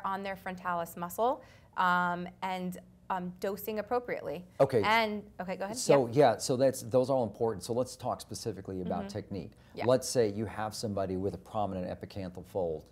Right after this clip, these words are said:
Speaker 2: you know, um,
Speaker 1: Mm-hmm.
Speaker 2: like, like I do, like most Asians do, for instance, 'cause it's problematic. You get that,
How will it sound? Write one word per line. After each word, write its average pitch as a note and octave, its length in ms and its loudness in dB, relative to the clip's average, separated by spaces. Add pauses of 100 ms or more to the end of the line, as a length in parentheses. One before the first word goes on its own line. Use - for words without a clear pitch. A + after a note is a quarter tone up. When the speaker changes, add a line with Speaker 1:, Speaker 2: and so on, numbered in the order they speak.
Speaker 2:
you G2 100 -8
know, E2 340 -6
um, F2 240 -6
Speaker 1:
Mm-hmm. F2 140 -4
Speaker 2:
like, F2+ 320 -2 (180)
like F2 400 -6
I G#2 140 -2
do, E2 160 -6
like F#2+ 220 -2
most G#2 240 -4
Asians G2+ 340 -8
do, - 180 -14 (180)
for G#2 120 -8
instance, F2+ 240 -10
'cause E2+ 160 -10
it's F2+ 120 -8
problematic. G2+ 600 -4
You F2+ 80 -8
get F2+ 220 -8
that, F2+ 220 -8